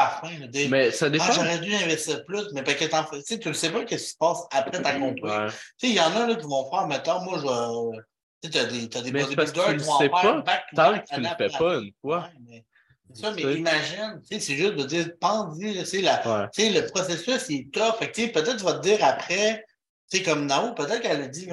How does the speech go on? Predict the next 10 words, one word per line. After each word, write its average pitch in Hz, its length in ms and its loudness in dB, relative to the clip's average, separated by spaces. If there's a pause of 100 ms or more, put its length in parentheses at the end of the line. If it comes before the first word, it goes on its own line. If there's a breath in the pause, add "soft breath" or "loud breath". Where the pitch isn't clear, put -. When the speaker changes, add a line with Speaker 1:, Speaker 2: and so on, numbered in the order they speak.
(100)
Speaker 1:
moi, 180 160 -4
après 120 240 -4
ça, 175 160 -8
fuck - 340 -10
off 190 140 -8
le 143 80 2
bodybuilding, 135 600 0
là, 170 140 0
après 156 180 -2
ça, 135 280 0